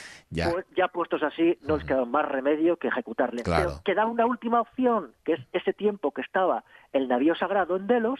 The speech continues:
Speaker 1: Sí.
Speaker 2: pues aprovecharlo
Speaker 1: Y
Speaker 2: para
Speaker 1: huir.
Speaker 2: huir. Hubiera hecho la vista gorda perfectamente,
Speaker 1: Sí.
Speaker 2: estaba todo preparado, pero Sócrates insiste en no,
Speaker 1: Ujú.
Speaker 2: en no exiliarse
Speaker 1: Madre mía.
Speaker 2: y aceptar la muerte.
Speaker 1: Madre
Speaker 2: Y
Speaker 1: mía.
Speaker 2: así muere Sócrates.
Speaker 1: Ya.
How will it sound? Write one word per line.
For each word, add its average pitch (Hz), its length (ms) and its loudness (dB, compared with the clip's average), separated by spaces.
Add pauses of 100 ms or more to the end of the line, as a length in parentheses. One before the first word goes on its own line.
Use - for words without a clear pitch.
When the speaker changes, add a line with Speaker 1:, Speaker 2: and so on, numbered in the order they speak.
Speaker 1:
Sí. 82 380 -4 (640)
Speaker 2:
pues 160 220 0
aprovecharlo 147 680 0
Speaker 1:
Y - 20 -2
Speaker 2:
para 92 180 2
Speaker 1:
huir. 92 160 4
Speaker 2:
huir. 254 220 -4
Hubiera 151 320 2
hecho 147 140 -2
la 123 100 2
vista 139 220 -2
gorda 160 320 0 (100)
perfectamente, 240 1000 -2
Speaker 1:
Sí. - 140 -12
Speaker 2:
estaba 117 260 -4
todo 151 200 0
preparado, 233 540 0 (420)
pero 135 140 0
Sócrates 214 400 0 (160)
insiste 277 640 -4 (100)
en - 100 -8 (140)
no, 113 400 -4 (380)
Speaker 1:
Ujú. 131 160 -4
Speaker 2:
en 135 140 -4
no 139 80 -2
exiliarse 185 720 0
Speaker 1:
Madre - 300 -16
mía. - 120 -20
Speaker 2:
y 127 80 -2
aceptar 123 320 -4
la 110 80 -4
muerte. 107 300 -8 (180)
Speaker 1:
Madre 71 300 -10
Speaker 2:
Y - 40 -10
Speaker 1:
mía. 107 80 0
Speaker 2:
así - 140 -2
muere 180 180 2
Sócrates. - 380 -6 (220)
Speaker 1:
Ya. 82 260 -6